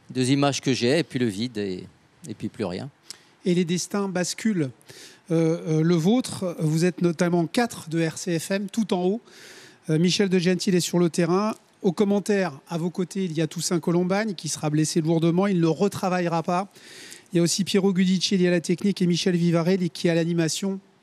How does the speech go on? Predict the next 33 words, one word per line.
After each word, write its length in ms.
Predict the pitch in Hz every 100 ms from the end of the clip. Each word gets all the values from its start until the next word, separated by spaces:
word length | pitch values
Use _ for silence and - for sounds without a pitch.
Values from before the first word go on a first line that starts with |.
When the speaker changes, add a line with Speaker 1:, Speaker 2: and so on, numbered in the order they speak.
| -
Speaker 2:
décéderont. 480 | 156 160 170 147 135 - _ _ _ _ _ _ - - _ _ _ _ -
Speaker 1:
Oui, 160 | 135 135
c'est 140 | 139
ça. 220 | - 147
Euh, 340 | 139 127 117 107 107
je 60 | -
ne 40 | 117
sais 100 | -
pas 160 | 147
combien, 720 | - 135 127 131 131 123 113 - - - _ _ 196 151
euh, 120 | 113
je 200 | 104 110
suis 260 | - - 113
resté 220 | 120 131
inconscient, 560 | 117 123 - 156 147
mais 80 | 131
sans 160 | - 123
doute 140 | 131
pas 140 | - 135
longtemps 360 | 131 151 160
parce 180 | 120 -
que 80 | 120
le 100 | 113
choc 360 | - 139 -
a 80 | 113
dû 160 | 107 110
me, 180 | 110 104
me 140 | 117
réveiller 320 | 120 117 127
à 80 | 120
ce 80 | -
moment-là. 480 | 117 120 127 156 127
Et 180 | 110